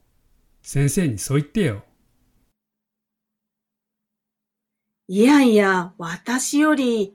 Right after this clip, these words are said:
Speaker 2: 三田くんがみんなを代表して言った方がいいんじゃない？ 五。
Speaker 1: どうしたの？難しい顔して。
Speaker 2: 挨拶を頼まれたんだけど、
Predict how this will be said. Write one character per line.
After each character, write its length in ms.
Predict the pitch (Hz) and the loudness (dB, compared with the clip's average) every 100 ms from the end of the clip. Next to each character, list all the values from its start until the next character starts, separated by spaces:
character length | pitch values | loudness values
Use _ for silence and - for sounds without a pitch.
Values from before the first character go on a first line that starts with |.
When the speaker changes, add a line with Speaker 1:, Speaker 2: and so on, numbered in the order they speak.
| - | -14
Speaker 2:
三 180 | 170 170 | -12 -6
田 160 | 220 233 | -6 -4
く 140 | 277 | -4
ん 100 | 277 | -2
が 100 | 277 | -2
み 160 | 269 277 | -2 -2
ん 120 | 277 | 0
な 120 | 294 | 0
を 80 | 226 | 0
代 260 | 185 202 196 | -2 -2 -4
表 180 | 214 208 | -4 -4
し 60 | |
て 120 | - | -4
言 100 | 208 | -4
っ 20 | - | -4
た 140 | 220 | 0
方 160 | 240 190 | 0 0
が 100 | 165 | -4
い 80 | |
い 180 | 175 214 | -6 -4
ん 40 | 302 | -2
じ 100 | 285 | -2
ゃ 60 | |
な 400 | 160 156 165 247 | -4 -8 -8 -8
い？ 100 | 381 _ _ _ _ _ _ _ _ _ _ _ _ _ _ - | -10 _ _ _ _ _ _ _ _ _ _ _ _ _ _ -2
五。 380 | 220 214 - _ _ _ _ _ _ _ _ _ _ _ _ _ _ _ 160 | 0 0 -6 _ _ _ _ _ _ _ _ _ _ _ _ _ _ _ 0
Speaker 1:
ど 100 | 202 | 2
う 60 | |
し 80 | - | 2
た 100 | 123 | 0
の？ 240 | 104 139 - _ _ _ _ _ _ 123 | -4 -10 -14 _ _ _ _ _ _ -6
難 340 | 110 - 135 | -6 -2 -4
し 200 | - 120 | -2 -4
い 40 | |
顔 200 | - 120 | -4 -4
し 120 | 107 - | -4 -6
て。 320 | 107 110 - _ _ _ _ _ _ _ _ _ _ _ _ _ _ _ _ _ _ _ _ _ _ _ _ _ _ _ _ _ _ _ - | -8 -10 -14 _ _ _ _ _ _ _ _ _ _ _ _ _ _ _ _ _ _ _ _ _ _ _ _ _ _ _ _ _ _ _ -18
Speaker 2:
挨 220 | 170 196 285 | -10 -4 -4
拶 380 | 285 269 262 | -4 -4 0
を 60 | 233 | 0
頼 240 | 226 220 | 0 -2
ま 120 | 226 226 | -2 -2
れ 100 | 220 | -2
た 140 | 214 | -2
ん 40 | |
だ 120 | 196 190 | -2 -2
け 120 | 190 | -2
ど、 280 | 185 185 | -2 -4